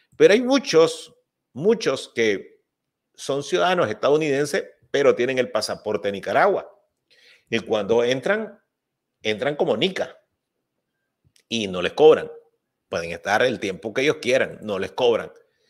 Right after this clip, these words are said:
Pero si vos, eh, entras a Nicaragua y lo, y lo que registras el pasaporte de Estados Unidos, te estás registrando como extranjero.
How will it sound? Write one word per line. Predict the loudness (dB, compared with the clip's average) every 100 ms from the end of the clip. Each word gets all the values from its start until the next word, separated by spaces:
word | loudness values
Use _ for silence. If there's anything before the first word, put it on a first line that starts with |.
| _ _ _ _
Pero | 0 0
si | 0 -4
vos, | 2 4 4 2 -10 -18 -20 _
eh, | -12 -8 -8 -10 _ _ _ _ _ _ -10
entras | -10 -4 -2 0 -2
a |
Nicaragua | -6 -6 -2 0 0 -2 -6 -12 _ _
y | -4 0
lo, | 2 0 -2
y | -2
lo | 0
que | 0
registras | 0 0 0 0
el | 0
pasaporte | -4 -2 -4 -2 -2
de |
Estados | 0 -2 -2 -6
Unidos, | -6 -2 0 0 -6 _ -20 -10
te | -8
estás | -6 -6
registrando | -6 -4 -2 -2 0
como | -2
extranjero. | -2 -8 -12 -12 -12 -12